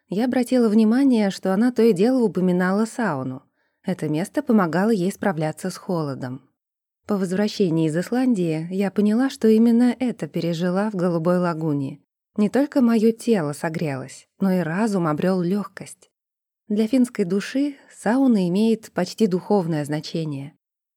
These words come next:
Это место отдыха и восстановления, в особенности в зимние месяцы. В большинстве домов есть своя сауна,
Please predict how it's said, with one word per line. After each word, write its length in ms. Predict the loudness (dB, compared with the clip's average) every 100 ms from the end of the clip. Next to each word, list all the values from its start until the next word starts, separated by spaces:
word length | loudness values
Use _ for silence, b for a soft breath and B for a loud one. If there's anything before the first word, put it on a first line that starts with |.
| -6
Это 260 | -4 -2
место 500 | -2 -2 -4 -8 -8 -4
отдыха 480 | -2 0 0 -2 -2
и 80 |
восстановления, 1040 | -2 -4 -2 0 0 -2 -2 -4 -6 -10 _ _ -10
в 40 | -6
особенности 600 | -2 0 2 2 0 -2
в 80 |
зимние 420 | 0 2 2 2 2
месяцы. 640 | 0 -4 -12 -18 -20 -20 _ _ _ _ _ _ -6
В 100 | 0
большинстве 640 | 0 2 2 0 0 0
домов 360 | 2 2 2 0
есть 320 | 2 0 0 -2
своя 380 | 0 2 0
сауна, 600 | -2 -2 -2 -2 -4 -6